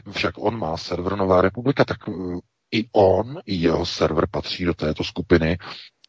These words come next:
eh, hybridních serverů, nebo to, co je,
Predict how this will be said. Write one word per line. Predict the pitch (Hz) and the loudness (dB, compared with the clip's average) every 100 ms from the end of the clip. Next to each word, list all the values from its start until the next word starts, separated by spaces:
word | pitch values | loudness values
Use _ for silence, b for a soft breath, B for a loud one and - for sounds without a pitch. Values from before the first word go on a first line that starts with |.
| - | -4
eh, | - 82 82 85 | 2 4 4 4
hybridních | 87 85 82 78 76 73 | 4 4 2 0 -4 -2
serverů, | - 80 98 151 139 92 | 0 4 4 4 2 -2
nebo | 90 82 - | -2 0 4
to, | 87 | 2
co | - 85 | 2 2
je, | 82 | 2